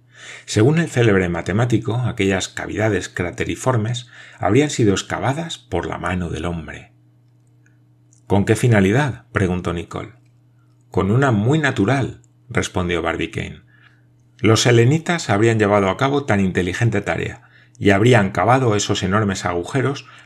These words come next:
para poder meterse en ellos y protegerse de los rayos del sol que les caen a plomo durante quince días seguidos".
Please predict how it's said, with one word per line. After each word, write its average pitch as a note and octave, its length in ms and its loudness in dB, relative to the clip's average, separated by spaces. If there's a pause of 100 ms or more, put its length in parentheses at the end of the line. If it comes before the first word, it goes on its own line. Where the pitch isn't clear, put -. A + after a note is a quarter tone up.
para F2 200 -2
poder C3+ 260 2
meterse G#2 580 -2
en F#2 60 -8
ellos D#3 420 -4
y G#2 80 0
protegerse G2+ 580 -2
de A#2+ 80 2
los F#2 160 0
rayos A2+ 320 0
del F2+ 180 -2
sol D3+ 360 -2
que F#2 100 0
les E2+ 220 -4
caen A#2 260 0
a E2+ 120 -4
plomo B2 260 0
durante F2+ 420 -4
quince B2 380 0
días F#2 320 -4
seguidos". - 640 -8